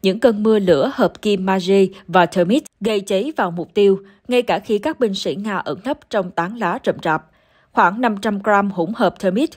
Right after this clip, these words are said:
có thể được đặt dưới một U A V tấn công loại F P V tiêu chuẩn. Phản ứng hóa học được kích hoạt bằng điều khiển từ xa ngay trước khi mục tiêu xuất hiện trong khu vực.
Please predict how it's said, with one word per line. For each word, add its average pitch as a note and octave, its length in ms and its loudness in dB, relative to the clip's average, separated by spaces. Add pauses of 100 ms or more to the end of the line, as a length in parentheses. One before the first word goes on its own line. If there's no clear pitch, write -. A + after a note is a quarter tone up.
(100)
có D#4+ 100 4
thể G3 180 0
được G3 180 -2
đặt F3 240 -2
dưới G3+ 160 4
một C#4+ 240 -2
U F#3+ 80 0
A G3 60 2 (100)
V F#3 40 2 (120)
tấn G#3 160 -2
công F3+ 260 -2
loại E3 260 2
F G#3 100 -2
P F#3 260 0
V F#3 40 0 (160)
tiêu F3 120 -2
chuẩn. F3 320 -2 (360)
Phản G#3 240 -6
ứng G#3+ 220 -8
hóa A#3 120 -2
học B3+ 320 -6
được F#3 220 -4
kích E4+ 180 -8
hoạt F3+ 260 -4
bằng F#3+ 160 -4
điều F#3 100 -2
khiển F3 220 -6
từ G#3 180 -2
xa G3+ 360 -4 (100)
ngay G3 180 0
trước D#4 220 -4
khi A#3+ 100 0
mục E3+ 200 -4
tiêu F#3+ 140 2
xuất E4 240 -8
hiện E3+ 180 0
trong F3 180 -4
khu F3 140 -2
vực. E3 200 -2